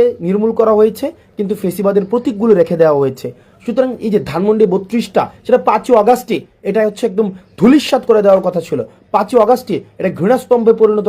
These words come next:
করার কথা ছিল, সেটি পরবর্তীতে এসে মানুষ স্বতঃস্ফূর্তভাবে করেছে। এখন, এখন বর্তমানের জায়গায় আমাদের যে যাই-, দায়িত্বটি হবে সেটি হচ্ছে আমাদের এই বাংলাদেশটাকে বিনির্মাণ করতে হবে, যেখানে নানা মতের এবং নানা পথের সেখানে মানুষের জায়গা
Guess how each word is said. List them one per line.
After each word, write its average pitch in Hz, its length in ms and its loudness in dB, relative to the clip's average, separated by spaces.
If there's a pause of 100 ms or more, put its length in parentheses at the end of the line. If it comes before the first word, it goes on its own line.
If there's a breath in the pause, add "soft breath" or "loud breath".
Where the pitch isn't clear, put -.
করার 185 200 0 (240 loud breath)
কথা 180 240 -4
ছিল, 123 140 -4 (340 soft breath)
সেটি 226 180 2 (100)
পরবর্তীতে 240 560 2
এসে 196 180 -6
মানুষ 185 180 -6
স্বতঃস্ফূর্তভাবে 190 720 -6
করেছে। 160 260 -2 (400 soft breath)
এখন, 226 260 -2 (520 soft breath)
এখন 190 240 0 (120)
বর্তমানের 220 460 0
জায়গায় 196 300 2
আমাদের 175 300 -2
যে 170 140 -4
যাই-, 160 180 -2 (140)
দায়িত্বটি 175 440 -2
হবে 202 140 -4 (320 soft breath)
সেটি 180 160 -2
হচ্ছে 185 200 -2
আমাদের 175 260 0
এই 165 40 0 (100)
বাংলাদেশটাকে 196 640 -2
বিনির্মাণ 180 320 -2 (100)
করতে 185 220 -8
হবে, 208 120 0 (360 loud breath)
যেখানে 185 240 2 (100)
নানা 170 160 0 (100)
মতের 190 300 2 (340 loud breath)
এবং 185 120 0 (140)
নানা 180 160 0 (160)
পথের 254 360 2 (360)
সেখানে 180 300 -2
মানুষের 165 320 -4 (320 soft breath)
জায়গা 165 200 4